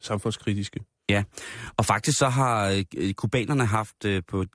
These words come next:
Speaker 2: på den her kuban-, der er et, en gang om året, så er der den her, øhm, store rapfestival,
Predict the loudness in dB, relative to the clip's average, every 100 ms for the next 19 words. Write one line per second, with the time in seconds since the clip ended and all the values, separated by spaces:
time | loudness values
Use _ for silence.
0 | _ -2 0 0 0 -2 -2 0 0 0
1 | -2 -2 0 0 0 0 0 0 0 0
2 | 0 -2 0 2 2 0 -2 -2 -2 -2
3 | -4 -8 -12 -6 0 2 0 0 -2 -2
4 | 0 0 0